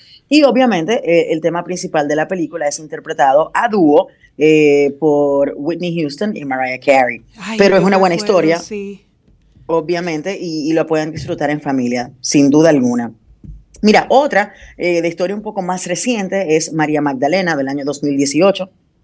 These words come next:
Speaker 1: protagonizada por Rooney Mara, eh, que es tremenda actriz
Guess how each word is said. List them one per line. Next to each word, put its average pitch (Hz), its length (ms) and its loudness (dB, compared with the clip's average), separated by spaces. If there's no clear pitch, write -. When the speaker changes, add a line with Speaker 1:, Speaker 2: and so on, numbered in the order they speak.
Speaker 1:
protagonizada 170 800 0
por 156 140 -4
Rooney 170 260 -6
Mara, 160 460 -4
eh, 151 460 -2
que 143 80 -12
es 147 80 -14
tremenda 147 340 -4
actriz 147 480 -6